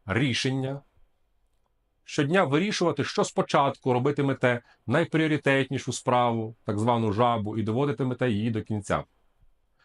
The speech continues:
Другий «Р» — це режим. Системно повторювати дію доти, пок-, доки вона не перетвориться на автоматизм.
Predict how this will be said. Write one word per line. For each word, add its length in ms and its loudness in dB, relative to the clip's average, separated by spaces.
Другий 400 -2
«Р» — 240 2
це 220 0
режим. 500 0
Системно 640 0
повторювати 600 0
дію 280 -2
доти, 400 0
пок-, 320 -4
доки 300 -2
вона 120 0
не 100 0
перетвориться 760 0
на 100 2
автоматизм. 800 -2